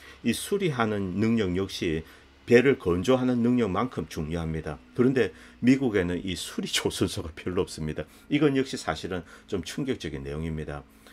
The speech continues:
그동안 이 아시아 태평양 존에 있는 미국 함정들, 이들이 수리를 할 때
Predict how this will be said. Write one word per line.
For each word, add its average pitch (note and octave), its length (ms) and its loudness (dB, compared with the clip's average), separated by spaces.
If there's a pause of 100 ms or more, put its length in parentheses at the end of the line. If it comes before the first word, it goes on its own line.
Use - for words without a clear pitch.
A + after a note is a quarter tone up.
(260)
그동안 C3 500 2 (240)
이 G2 100 2
아시아 F#2+ 280 6
태평양 D#3+ 500 -2
존에 F#2 260 2
있는 E2 280 -2
미국 G2+ 260 -2 (120)
함정들, D#2+ 500 -2 (340)
이들이 E3 320 2
수리를 D#3 520 -2
할 E2 260 -4
때 E2 220 -2